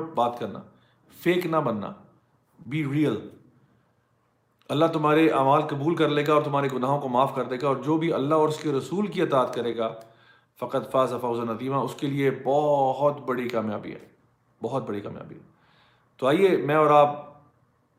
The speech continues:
ہم سب مل کے اسی کامیابی کی طرف آج پہلا قدم اٹھا لیں۔ اگر آج سے پہلے غلطیاں ہو، ہو رہی تھی تو کوئی بات نہیں، اللہ معاف کرنے والا ہے، اللہ سے دعا کرتے ہیں، اللہ ہماری غلطیاں کوتاہیاں معاف فرمائے۔ اور آج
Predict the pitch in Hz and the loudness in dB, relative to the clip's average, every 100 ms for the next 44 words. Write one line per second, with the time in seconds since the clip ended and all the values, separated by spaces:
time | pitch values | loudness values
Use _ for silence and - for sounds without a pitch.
0 | _ - 131 135 156 135 185 180 151 - | _ -8 -6 0 0 0 -2 0 0 0
1 | - - _ _ 147 185 - 143 135 139 | -6 -18 _ _ -8 -6 0 2 2 2
2 | 170 156 147 147 143 - - _ _ _ | 0 0 2 0 0 -10 -20 _ _ _
3 | _ _ _ - 131 151 160 156 160 147 | _ _ _ 0 2 4 4 2 4 2
4 | 151 139 120 117 - - - - - 131 | -2 -2 -4 -4 -10 -20 -20 -20 -6 2
5 | 135 147 156 156 160 143 131 165 151 139 | 4 4 4 2 4 4 0 0 0 0
6 | 135 143 - 147 160 156 160 156 147 165 | -4 -14 0 2 4 2 -2 -4 -2 2
7 | 156 135 143 135 139 127 135 147 135 120 | 2 2 0 0 2 2 0 -2 -4 -4
8 | 117 127 131 131 123 127 - 131 151 160 | -2 -2 -2 -4 2 4 4 -2 -4 -6
9 | - - - - 120 135 135 135 123 120 | -10 -20 -18 -6 0 2 2 0 -2 -4
10 | 147 131 123 131 123 123 131 143 131 - | -6 -4 -4 -4 -2 -2 -2 -6 -6 -8
11 | - - _ _ _ _ _ _ 127 143 | -18 -20 _ _ _ _ _ _ 4 6